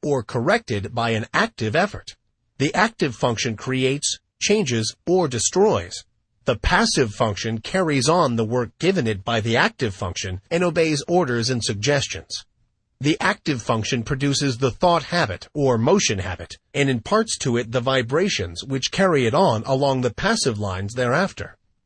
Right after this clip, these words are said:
The active function also has the power to send forth vibrations which neutralize the momentum of the thought habit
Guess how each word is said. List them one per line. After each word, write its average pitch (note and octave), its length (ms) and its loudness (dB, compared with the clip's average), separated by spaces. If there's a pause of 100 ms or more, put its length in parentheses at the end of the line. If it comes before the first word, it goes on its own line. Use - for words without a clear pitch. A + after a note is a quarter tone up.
(160)
The D3 180 2
active E3 440 0
function A#2 520 -2
also E3+ 420 4
has A2+ 240 0
the A#2 100 -4
power C3+ 380 0
to C3 120 -4
send G3 340 0
forth C#3 300 0
vibrations B2 720 -2
which A2 240 -2
neutralize B2 680 0
the A#2+ 100 -2
momentum A#2 580 2
of A2 140 -4
the A2 100 0
thought B2+ 300 0
habit C#3+ 340 -2